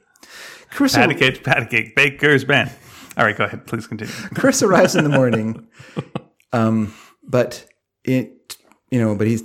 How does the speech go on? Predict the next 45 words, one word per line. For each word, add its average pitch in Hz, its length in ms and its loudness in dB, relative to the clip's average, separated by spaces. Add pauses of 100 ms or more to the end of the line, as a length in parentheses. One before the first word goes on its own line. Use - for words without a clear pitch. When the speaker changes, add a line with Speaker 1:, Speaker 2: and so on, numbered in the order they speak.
(140)
Speaker 1:
tells 143 260 0
Amy 117 200 2
that 113 100 -4
she - 100 -12
can't 127 220 -4
stay 107 180 -4
with 98 180 -6
him, 101 200 -8
and 98 260 -12
she's 110 140 -10
very 107 160 -2
upset. - 460 -10 (420)
But 127 140 -2
Carolyn 247 360 4
insists 127 460 0
that 127 220 -6
Amy 127 340 0
remain 113 340 0
at 151 200 -8
Collinwood 104 760 -6 (400)
with 143 200 -2
them, 110 440 -2 (240)
Speaker 2:
Okay. - 160 -20 (180)
Speaker 1:
and, 113 400 2
uh, 104 440 -2
he's, 135 520 -2 (200)
he's 143 260 -2
like, 110 320 -2 (420)
"Oh 185 220 6
no, 110 280 -4
that's, - 420 -6
that's 147 180 -4
too 160 100 -2
much 131 240 -2
trouble." 139 360 2
And 120 80 -2
they're 123 80 0
like, 151 120 -2
"No, 320 160 4
no, 160 180 2
it's 131 180 -4
fine, 170 320 -2
because 131 300 -6
it'd 151 100 -18
be 165 140 -6